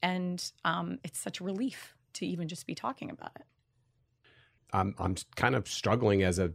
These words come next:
Speaker 2: as a male runner who was so surprised and am, and am so unnerved and angry about this, still trying to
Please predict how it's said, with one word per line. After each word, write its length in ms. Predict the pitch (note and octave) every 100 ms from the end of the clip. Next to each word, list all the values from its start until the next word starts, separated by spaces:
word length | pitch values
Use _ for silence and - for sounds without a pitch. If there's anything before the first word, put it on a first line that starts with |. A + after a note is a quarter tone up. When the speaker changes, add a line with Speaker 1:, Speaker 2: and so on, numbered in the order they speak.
| -
Speaker 2:
as 200 | F2+ F2
a 140 | E2+ -
male 280 | F#2 F#2+ F2
runner 360 | F2 F2 F2 F2+
who 160 | F#2
was 240 | E2+ F2 -
so 160 | F2+
surprised 560 | F2 F2+ F#2 D#2+ F2+ F2+
and 120 | E2+
am, 220 | E2+ E2 -
and 120 | E2+
am 100 | E2
so 540 | - F2+ E2+ D#2+ D#2+ -
unnerved 580 | F#2+ F2 F2 E2+ E2+ E2+
and 360 | D#2+ E2 D#2+ - - _
angry 360 | F#2+ A2 G2 E2+
about 240 | E2 D#2+
this, 280 | E2 D#2+ - - - - _ _ _ _
still 300 | - - F3
trying 240 | F3+ G#3
to 180 | E3 A2